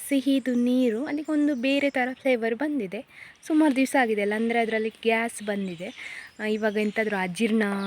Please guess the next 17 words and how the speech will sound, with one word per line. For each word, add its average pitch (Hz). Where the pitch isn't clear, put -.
ಅಥವಾ 190
ಹೊಟ್ಟೆ 202
ಜಾಸ್ತಿ 190
ತಿಂದು 196
ಏನಾದ್ರೂ 185
ಆಗ್ತಾ 185
ಉಂಟಂದ್ರೆ 185
ಅದೊಂದು 277
ಸ್ಪೂನ್ 285
ಕುಡಿದ್ರೆ 277
ಒಳ್ಳೇದಾಗ್ತದೆ, 269
ಆಯ್ತಾ? 190
ಆ, 190
ನಾನು 247
ತುಂಬ 262
ಅಂತ 311
ಏನು 269